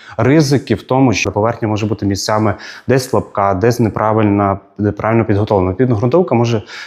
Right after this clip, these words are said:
частково нівелювати проблеми, які є з основою. Тобто вона їх скріпить або вирівняє водопоглинання всієї поверхні. Підфарбування так само потрібно погрунтувати, тобто основа має бути однорідною, це нівелює всі дефекти, які будуть в майбутньому.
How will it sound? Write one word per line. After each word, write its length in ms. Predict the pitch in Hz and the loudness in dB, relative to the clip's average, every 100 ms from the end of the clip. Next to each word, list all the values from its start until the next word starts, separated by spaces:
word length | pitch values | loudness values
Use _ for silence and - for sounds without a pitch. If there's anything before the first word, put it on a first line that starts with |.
| - | -6
частково 420 | 120 - 175 156 | -6 0 2 4
нівелювати 640 | 120 104 104 117 139 139 | 4 2 2 2 0 -2
проблеми, 500 | - 107 120 135 135 | -4 -2 0 0 0
які 260 | 95 95 110 | 0 0 0
є 120 | 104 | 0
з 100 | 90 | -2
основою. 480 | 85 - 80 76 - - - - | -6 -6 -8 -10 -18 -20 -14 -6
Тобто 180 | 131 131 | -2 2
вона 160 | 123 | 2
їх 160 | 98 98 | 2 0
скріпить 500 | - 190 202 160 - | 0 0 2 0 -2
або 240 | 113 107 101 | -2 0 0
вирівняє 380 | 131 131 107 | 2 2 2
водопоглинання 560 | 98 98 92 95 110 104 | 0 -2 0 0 0 -2
всієї 260 | 85 92 87 | -2 -4 -4
поверхні. 380 | 82 76 - - _ _ _ _ _ _ - | -4 -4 -8 -16 _ _ _ _ _ _ -6
Підфарбування 640 | 123 - 131 120 131 120 | -4 -2 -2 0 2 2
так 140 | 98 - | 0 -4
само 220 | 101 104 | -4 -2
потрібно 360 | 120 131 131 | -2 -2 -2
погрунтувати, 680 | 127 110 117 113 120 120 123 | 0 0 0 0 2 2 0
тобто 200 | 107 - | -2 -4
основа 280 | 120 147 127 | -2 0 0
має 220 | 107 101 | 2 0
бути 240 | 95 98 - | 0 -2 0
однорідною, 760 | 139 107 101 101 98 104 117 | 0 2 2 2 0 -2 -4
це 200 | 113 113 | -4 -2
нівелює 1080 | 98 98 98 95 92 92 101 101 107 110 104 | 0 0 0 0 0 0 0 2 2 4 2
всі 240 | 95 - | 0 -6
дефекти, 560 | 98 104 104 98 - 101 | -4 -4 -4 -4 -2 -2
які 300 | 98 95 110 | 0 0 -2
будуть 420 | 98 110 123 127 | 2 2 2 0
в 160 | 117 113 | 0 0
майбутньому. 580 | 127 135 156 170 175 | 0 0 0 0 0